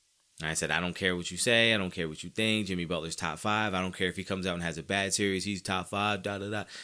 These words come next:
I did all that, right? Yeah, I did. That was me. <laughs>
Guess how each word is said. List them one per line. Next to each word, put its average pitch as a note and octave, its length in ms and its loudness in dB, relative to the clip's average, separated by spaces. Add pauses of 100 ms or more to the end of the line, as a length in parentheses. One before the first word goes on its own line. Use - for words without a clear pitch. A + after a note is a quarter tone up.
(100)
I F#2 100 -4
did G2+ 140 4
all F#2 200 4
that, D2+ 200 -8
right? G2 300 -2 (880)
Yeah, A2+ 240 6
I A#2+ 120 6
did. G2 200 8
That G2+ 140 4
was G#2+ 120 0
me. - 240 -4 (800)
<laughs> C3 60 -2